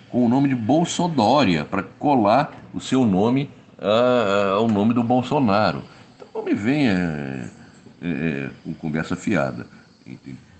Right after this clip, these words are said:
É, é uma gente que, diante do desgaste do Bolsonaro, tá se afastando dele. Mas tá difícil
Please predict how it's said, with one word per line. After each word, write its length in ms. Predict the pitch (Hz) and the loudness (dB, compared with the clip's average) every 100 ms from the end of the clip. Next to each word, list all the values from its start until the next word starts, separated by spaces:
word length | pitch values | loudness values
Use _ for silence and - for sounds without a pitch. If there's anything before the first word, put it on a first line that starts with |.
| - | -8
É, 260 | 85 82 | -4 -2
é 60 | 95 | 0
uma 180 | 117 131 | 2 2
gente 340 | 107 123 123 | 2 0 0
que, 100 | - | -6
diante 460 | 139 117 135 123 92 | 0 2 4 2 -2
do 220 | 80 156 | 0 0
desgaste 500 | 143 95 76 76 - | 0 -2 0 -2 -4
do 100 | 80 | -4
Bolsonaro, 580 | 78 104 131 127 127 135 | -2 -2 0 0 0 -2
tá 140 | - | -4
se 120 | - | -4
afastando 480 | 254 - - - 247 | -4 -4 -6 -2 -2
dele. 320 | 214 143 120 107 - - _ _ | 2 2 0 -2 -14 -20 _ _
Mas 420 | 269 294 - 294 - - - | -10 -8 -8 -10 -12 -20 -8
tá 100 | 233 | -8
difícil 760 | - - - 370 320 - 73 | -6 -10 -8 -6 -4 -4 -6